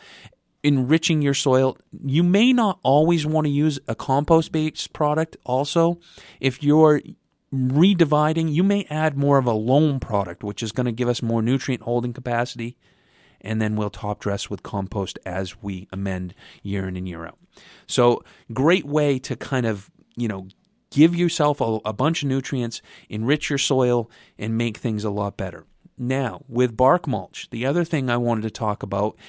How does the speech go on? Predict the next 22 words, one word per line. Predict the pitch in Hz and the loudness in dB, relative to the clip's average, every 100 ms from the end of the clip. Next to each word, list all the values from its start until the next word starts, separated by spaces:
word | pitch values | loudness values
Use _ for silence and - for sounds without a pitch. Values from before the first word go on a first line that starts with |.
| - _ | -20 _
and | 196 202 175 | 0 0 2
all | - 226 233 | 2 2 2
of | 120 | 2
our | 113 104 | 0 0
bulk | 95 - 120 120 - - _ _ - | -2 4 4 4 -4 -18 _ _ -6
products, | - 107 101 87 - - | 0 2 0 -6 -10 -2
really, | 117 95 87 - _ _ _ _ _ _ _ _ _ _ _ - _ - - - | 0 0 -6 -18 _ _ _ _ _ _ _ _ _ _ _ -20 _ -20 -20 -10
we | - 156 | -4 -2
always | 156 202 247 - | 0 2 2 2
run | 175 | 2
into | 165 156 143 | 2 0 -2
this | 139 - | -4 -2
every | 131 131 143 | -4 -2 -2
single | - 131 127 | -2 -2 -2
year. | 110 104 92 _ _ _ _ - | -2 -4 -8 _ _ _ _ -10
Now, | 117 123 | -6 -4
the | 117 | -2
first | 180 214 - | 0 0 0
thing | 170 147 | -2 0
is | 123 113 117 - _ - - - | -2 -2 -6 -12 _ -20 -20 -8
you, | 123 135 - | -6 -6 -10
you | 113 117 113 | -4 -4 -4